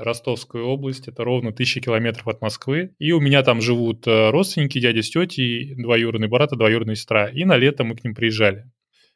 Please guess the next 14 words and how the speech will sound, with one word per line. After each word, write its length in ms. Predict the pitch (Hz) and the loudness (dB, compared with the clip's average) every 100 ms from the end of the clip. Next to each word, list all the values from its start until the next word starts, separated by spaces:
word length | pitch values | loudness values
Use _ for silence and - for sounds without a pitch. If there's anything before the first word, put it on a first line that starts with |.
| _ | _
И 60 | 107 | -14
в 80 | |
городе 460 | 107 143 202 165 135 | -4 2 4 4 0
был 220 | 113 123 | 2 2
гараж, 500 | 110 110 113 135 - | 4 4 4 4 2
и 100 | - | -2
в 60 | 120 | -2
этом 240 | 131 117 | -2 -2
гараже, 480 | 107 117 113 110 139 | 0 2 2 2 0
о 180 | 151 131 | 0 -2
чудо, 640 | 123 156 147 117 101 107 _ 110 | -2 -2 -2 0 -2 -4 _ -4
был 180 | 120 | -2
мопед 460 | 113 113 113 120 117 | 0 0 2 0 0
Рига. 580 | 135 131 120 101 98 | 0 0 2 2 2